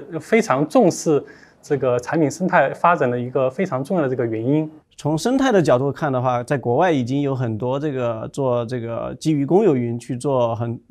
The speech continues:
Speaker 2: 这个基础的软件的这些公司，比如说这个 Confluent、HashiCorp，对吧？呃，Snowflake 都上市了。那 Snowflake 这个现在的市值大约是六百亿美元左右，呃，对，所以非常的大。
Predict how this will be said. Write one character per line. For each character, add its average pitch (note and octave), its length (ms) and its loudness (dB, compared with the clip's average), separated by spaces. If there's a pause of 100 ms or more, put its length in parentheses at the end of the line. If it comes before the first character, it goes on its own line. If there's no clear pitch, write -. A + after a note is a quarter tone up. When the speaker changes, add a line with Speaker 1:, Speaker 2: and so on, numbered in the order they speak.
(120)
Speaker 2:
这 D3 80 -6
个 B2 100 -2
基 D#3+ 140 -2
础 E3 140 -6
的 B2 120 0
软 A#2+ 220 -2
件 D3 180 -2
的 A#2 120 -4
这 A2+ 100 -10
些 A2+ 140 -6
公 B2 180 -4
司， B2+ 280 -6 (420)
比 C3 80 -2
如 B2+ 100 0
说 C3+ 460 0 (420)
这 C#3 160 -4
个 A#2+ 140 -2
Confluent、 D3 480 0 (180)
HashiCorp， B2 540 0 (240)
对 C#3+ 100 -14
吧？ B2 240 -10 (120)
呃， A#2 260 -4
Snowflake D3 520 0
都 B2+ 120 -2
上 B2+ 180 -4
市 C3 160 -8
了。 A#2 180 -8 (360)
那 C3+ 240 2
Snowflake D3 680 2
这 C3+ 140 -8
个 C#3+ 140 -6
现 E3 180 2
在 D#3 80 4
的 C#3 80 2
市 D#3 200 -2
值 C3+ 720 -4
大 D3 160 6
约 C#3 120 2
是 C3+ 200 -4
六 G#3+ 180 2
百 A#2+ 160 4
亿 D3 160 6
美 B2+ 200 2
元 A2+ 220 0
左 F3 160 2
右， A2 220 -4 (440)
呃， A#2+ 320 -2
对， A2+ 340 0 (320)
所 C#3+ 120 0
以 C#3 240 4
非 D3+ 140 0
常 D3 180 2
的 B2+ 80 0
大。 B2+ 320 2